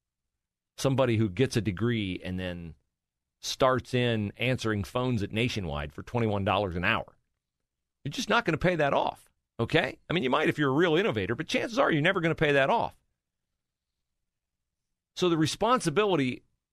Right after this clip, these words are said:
the lack of foresight in realizing that that's gonna saddle you, enslave you to debt for the rest of your life, that's a question too. But if the government just cancels the debt,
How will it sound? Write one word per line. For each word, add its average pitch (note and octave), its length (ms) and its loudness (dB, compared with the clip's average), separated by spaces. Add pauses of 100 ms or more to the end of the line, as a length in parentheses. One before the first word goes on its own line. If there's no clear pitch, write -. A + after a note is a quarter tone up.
(160)
the C3+ 120 2
lack D#3 440 2
of A#2+ 240 0 (400)
foresight B2+ 760 0
in G2+ 400 -4 (420)
realizing G#2+ 680 2
that F#2+ 140 -4
that's B2 200 -2
gonna A2+ 180 -2
saddle C#3+ 540 2
you, F2 220 -2
enslave B2 680 -2
you F2 200 -4
to G2 120 -6
debt B2+ 340 0
for A2+ 80 -6
the G2+ 80 -2
rest G#2 220 -2
of - 60 -14
your D#2 100 -6
life, A#2 360 -2 (720)
that's D#3 280 2
a A#2+ 40 -2
question F#2 460 -6
too. C#3+ 320 0
But - 260 2 (1600)
if C#3+ 160 -2
the C#3+ 80 -2
government F#3 440 0
just B2 240 -2
cancels G#2 580 -6
the E2 100 -10
debt, - 240 -4